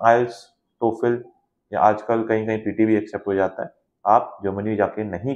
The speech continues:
पढ़ सकते हैं। और एडवाइस हम लोग ये करते हैं कि आईएलटीएस पे ज़्यादा फोकस कीजिए।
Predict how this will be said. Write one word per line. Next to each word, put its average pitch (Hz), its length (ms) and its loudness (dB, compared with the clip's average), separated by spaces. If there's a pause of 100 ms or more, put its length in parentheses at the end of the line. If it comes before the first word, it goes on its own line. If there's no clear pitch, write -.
पढ़ 107 120 6
सकते - 400 -12
हैं। 73 260 -18 (520)
और 104 360 4
एडवाइस 127 420 4
हम 131 120 -4
लोग 123 180 2
ये 127 80 2
करते 127 320 -2
हैं 127 140 -6
कि - 220 0
आईएलटीएस 139 320 6
पे 135 120 -4
ज़्यादा 104 240 2
फोकस 95 420 -6
कीजिए। 98 380 -6